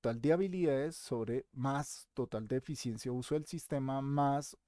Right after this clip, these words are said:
total mejora en productividad con sistemas anteriores, más total uso del sistema, nos va a dar en sí total de facilidad de uso. Corrección, es como los anteriores, será algo más sencillo,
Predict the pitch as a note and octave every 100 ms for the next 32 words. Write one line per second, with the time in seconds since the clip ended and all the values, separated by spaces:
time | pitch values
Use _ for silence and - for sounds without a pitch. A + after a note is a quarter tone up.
0 | _ - B2 A#2 A2+ B2+ C3 C#3+ C3 B2+
1 | C3 B2+ A#2+ G#2+ - G#2 - A#2 A#2+ C3+
2 | E3 D#3 C#3+ C3+ C#3 - C3 C3+ C#3 -
3 | B2 G#2+ A2+ B2 C3+ C3+ B2 A#2 - B2
4 | G2+ F2+ G2+ G#2 A#2 C#3 - C3+ C3+ _
5 | _ _ _ B2+ - C3 C#3 C3+ B2 -
6 | G#2+ G2+ F2 E2+ C#2 - _ _ _ _
7 | - _ - D#3+ D3+ - D#3 G#3+ D4+ -
8 | _ _ C#4 - C3 A#2+ B2 F3+ E3+ D3
9 | C3+ C#3 D#3 B2+ A2 A2+ C3+ C3+ D#3 -
10 | C3+ C#3+